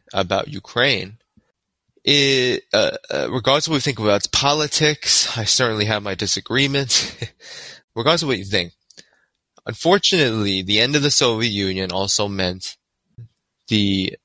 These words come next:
so-called sovereignty of Ukraine. It was made a sovereign nation within the United Nations with representation. It was no longer part of the Soviet Socialist Republics. So, with that said,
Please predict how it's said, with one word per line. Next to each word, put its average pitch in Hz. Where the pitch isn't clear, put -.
so-called 107
sovereignty 95
of 95
Ukraine. 85
It 107
was 107
made 104
a 98
sovereign 107
nation 95
within 92
the 107
United 117
Nations 95
with 92
representation. 101
It 92
was 87
no 98
longer 98
part 95
of 90
the 95
Soviet -
Socialist -
Republics. -
So, 127
with 131
that 113
said, 104